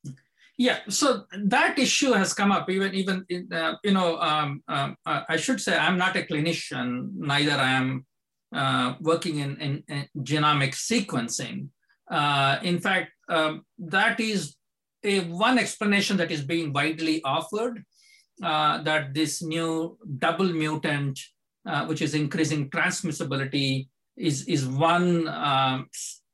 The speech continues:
actually it's a serious hypothesis, uh, that's being offered as, as a reason for, th-, as one of the reasons for this. And, and a number of, uh, Indian scientists and Indian institutes are working on, on that sequencing issue,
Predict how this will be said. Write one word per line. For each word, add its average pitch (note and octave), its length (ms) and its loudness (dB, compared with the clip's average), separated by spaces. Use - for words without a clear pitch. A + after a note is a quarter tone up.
actually A#3+ 320 2
it's G3 140 2
a G3+ 40 2
serious D4 420 4
hypothesis, E3 920 -4
uh, D#3+ 280 -2
that's E3 240 0
being E3 320 2
offered D3+ 460 0
as, D3 200 -2
as D3 200 -2
a C#3 140 2
reason F#3 640 4
for, C3 320 -4
th-, - 140 -10
as D3 180 0
one G#3 300 4
of B3+ 100 4
the F3 120 4
reasons D#3 560 0
for B2 200 -2
this. - 440 -2
And, E3+ 260 0
and E3+ 140 2
a E3+ 60 2
number G3 240 4
of, F3 260 2
uh, C#3+ 580 2
Indian E3 360 0
scientists D3+ 840 -2
and D3 120 -4
Indian D#3 300 0
institutes D3+ 380 -4
are C#3 140 -2
working D3+ 460 0
on, C3+ 280 2
on C3+ 180 -4
that C3 140 -4
sequencing D3 600 -2
issue, C#3+ 440 -8